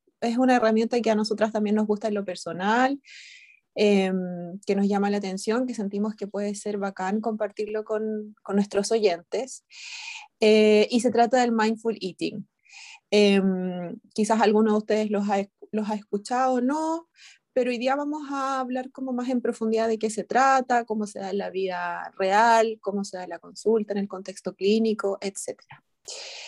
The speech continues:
Entonces, em, primero que todo nos gustaría saber un poquito más de ti, Vale, que nos cuentes tu enfoque, que nos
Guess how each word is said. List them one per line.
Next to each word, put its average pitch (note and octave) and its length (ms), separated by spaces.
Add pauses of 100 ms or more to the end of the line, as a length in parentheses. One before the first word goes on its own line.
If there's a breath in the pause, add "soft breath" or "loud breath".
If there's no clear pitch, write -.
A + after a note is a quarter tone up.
(340 loud breath)
Entonces, C#4+ 1000
em, G3+ 960 (260)
primero B3+ 340
que D4 120
todo D#4 280
nos D#4+ 120
gustaría C#4 460
saber C#4 320
un D4 80
poquito C#4 300
más C#4+ 180
de C#4+ 80
ti, C#4+ 180
Vale, C4 260
que G3+ 120
nos G#3+ 160
cuentes B3 760 (440 soft breath)
tu - 80
enfoque, C#4 640
que B3 100
nos G#3+ 140